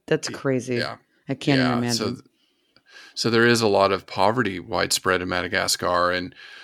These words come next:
Speaker 2: so that leads to, you know, hunting and overcollection of animals and, you know, bushmeat trade and things like that for them to survive.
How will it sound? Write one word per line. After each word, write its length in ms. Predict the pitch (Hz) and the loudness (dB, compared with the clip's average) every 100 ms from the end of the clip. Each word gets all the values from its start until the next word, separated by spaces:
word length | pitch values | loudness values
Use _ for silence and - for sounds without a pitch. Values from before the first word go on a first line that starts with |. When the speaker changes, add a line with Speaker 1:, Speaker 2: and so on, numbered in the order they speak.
| - | -12
Speaker 2:
so 160 | - 123 | -6 0
that 260 | 110 107 117 | 0 0 -2
leads 440 | 127 151 139 - | 0 2 0 -2
to, 760 | - 120 107 104 101 95 92 - _ _ _ _ _ - - - - | -2 0 2 2 0 -2 -4 -8 _ _ _ _ _ -16 -16 -16 -14
you 120 | 113 | -6
know, 80 | 101 | -6
hunting 640 | - 120 113 113 101 92 90 | -2 0 0 -2 -2 -4 -6
and 280 | 87 82 - | -8 -10 0
overcollection 600 | 117 113 - 120 - 117 | 0 0 -2 -2 -2 -2
of 80 | 104 | 0
animals 680 | 110 117 110 104 101 95 95 | 2 4 4 2 2 -2 -4
and, 240 | 95 92 - - - - _ | -6 -10 -14 -20 -20 -20 _
you 180 | 131 110 | -10 -6
know, 240 | 104 98 | -2 -4
bushmeat 600 | 92 127 127 - 120 113 | 2 4 4 4 2 2
trade 640 | - 113 107 104 101 98 | 0 4 4 6 4 0
and 180 | 98 95 | -4 -6
things 220 | 113 107 | -6 -2
like 180 | 104 98 | -2 0
that 220 | 127 151 | 0 0
for 100 | - | -4
them 180 | 107 101 | -6 -6
to 80 | 101 | -4
survive. 680 | - 95 131 220 92 90 | -6 -2 0 0 -2 -8